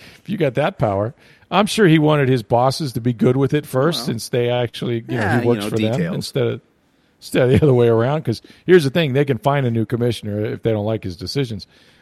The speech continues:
Speaker 1: Um, so there's that. They
Speaker 2: Yeah,
Speaker 1: could
Speaker 2: but
Speaker 1: just
Speaker 2: you'd,
Speaker 1: fire
Speaker 2: you'd
Speaker 1: him
Speaker 2: be
Speaker 1: and,
Speaker 2: firing a
Speaker 1: you know.
Speaker 2: hero.
Speaker 1: Yeah, you would be. You'd, you'd be, and you'd make him a, even a bigger hero. You'd make him a martyr if you didn't. And then what are you gonna do? Not play? I mean, at that point. So, yeah, I just, uh,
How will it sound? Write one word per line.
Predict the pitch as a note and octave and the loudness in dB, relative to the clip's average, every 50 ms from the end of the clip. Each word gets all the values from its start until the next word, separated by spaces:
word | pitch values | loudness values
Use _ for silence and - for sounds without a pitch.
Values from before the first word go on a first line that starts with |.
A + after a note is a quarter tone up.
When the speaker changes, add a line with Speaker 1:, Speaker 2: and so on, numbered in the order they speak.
| _ _ - | _ _ -6
Speaker 1:
Um, | - A2+ A2+ A2+ G#2+ G#2 G#2 B2+ - _ | -4 -2 -2 -2 -2 -4 -6 -8 -10 _
so | - - B2 A#2 | -6 -2 0 2
there's | A2+ A2 G#2 G#2+ | 2 2 2 2
that. | C#3 C#3+ C3 A2 G#2 - | 0 0 0 -2 -4 -6
They | - A#2+ | -4 -4
Speaker 2:
Yeah, | - | -2
Speaker 1:
could | C3 | -2
Speaker 2:
but | A#2 C#3 | -2 -2
Speaker 1:
just | C#3+ D#3+ | -4 -2
Speaker 2:
you'd, | F3 | 0
Speaker 1:
fire | B2 C3 C#3 C#3 B2+ | 2 4 4 4 4
Speaker 2:
you'd | A2+ | 2
Speaker 1:
him | A2 | 0
Speaker 2:
be | A2 G2+ | -2 -2
Speaker 1:
and, | G#2+ A2 | -2 0
Speaker 2:
firing | D3+ D#3+ D#3+ D3 C3+ A2+ | 0 0 0 -2 -4 -6
a | |
Speaker 1:
you | G#2+ | -6
know. | G#2 | -6
Speaker 2:
hero. | D#3 G3 E3+ F#2+ B1+ A1 C2 - _ _ _ _ _ _ _ _ _ _ _ _ _ - - C#3+ | -6 -6 -6 -6 -8 -10 -14 -18 _ _ _ _ _ _ _ _ _ _ _ _ _ -14 -10 -4
Speaker 1:
Yeah, | B2 A#2 G2 G2 | -4 -2 -2 -2
you | G#2+ A2 B2 B2 | -2 -2 0 2
would | B2+ C3 B2+ - | 4 2 2 2
be. | - G2+ - - - - - - | 0 -4 -6 -6 -8 -8 -8 -6
You'd, | F#3 G#3 F3 D#3+ G#3+ | -4 -4 -4 -2 -2
you'd | D3+ C#3 | -2 -2
be, | B2 C3 | -2 -2
and | - D3 C#3+ D3 | -4 -4 -4 -4
you'd | D3 C#3+ C#3 | -2 -2 2
make | D3 E3 F3 E3+ | 2 2 4 2
him | D#3+ C3 B2 | 0 -2 -2
a, | B2 | -2
even | D#3 E3 C#3+ C3+ C3 | -2 -2 -2 -2 -2
a | A#2 | -2
bigger | G#2+ A2 B2 D#3+ D#3 D3 G#2+ | -2 0 -2 0 0 0 -2
hero. | F#2 G#2 G#2 G#2 G#2+ | -2 -2 -2 -2 -2
You'd | A2 A2+ A2+ | -4 -4 -4
make | A#2+ B2 - | -6 -6 -4
him | A2+ G#2 | -4 -6
a | G2+ G2+ | -6 -4
martyr | G#2+ B2 C#3 D3 B2+ G2 E2 E2+ - _ _ _ _ _ _ _ _ _ - | -2 0 0 0 0 -4 -6 -12 -16 _ _ _ _ _ _ _ _ _ -8
if | D3 G2+ G2 G2 - | -8 -8 -8 -6 -4
you | A2 A2 | -2 -2
didn't. | A2 A2+ G#2 A#2+ - D3 | -2 -2 -4 -6 -8 -6
And | C3 B2+ | -2 -2
then | C3+ C3+ | -2 0
what | C3 D3+ C#3+ | 2 2 2
are | C3 | 2
you | B2+ | 0
gonna | B2+ B2+ B2+ | -2 -2 -2
do? | D#3 C3 | -2 -2
Not | G2+ G2+ A2+ G#2+ A#2+ - - | -2 -2 -4 -4 -6 -10 -10
play? | - C#3 C#3 C#3+ D#3 F3 - | -6 -4 -4 -4 -4 -6 -8
I | - A#2 | -8 -6
mean, | A2+ A2+ A2+ A2 | -4 -4 -2 -4
at | G#2+ - | -4 -4
that | B2 A#2+ A#2 - | -4 -6 -6 -6
point. | C#3+ D3+ D#3+ D3+ - - | -6 -8 -8 -8 -10 -6
So, | - B2 A#2 A2 G#2+ - _ _ _ _ _ _ _ _ _ _ - | -2 0 0 0 0 -4 _ _ _ _ _ _ _ _ _ _ -4
yeah, | - B2 A2+ G#2 G#2 | -2 0 0 0 -2
I | - C3 C3 B2+ | -4 -4 -4 -4
just, | B2 B2 A#2+ - - - - | -4 -4 -6 -6 -6 -4 -2
uh, | A#2 A2+ A2+ A2 G#2+ G#2+ A#2 | 0 0 0 0 0 -2 -4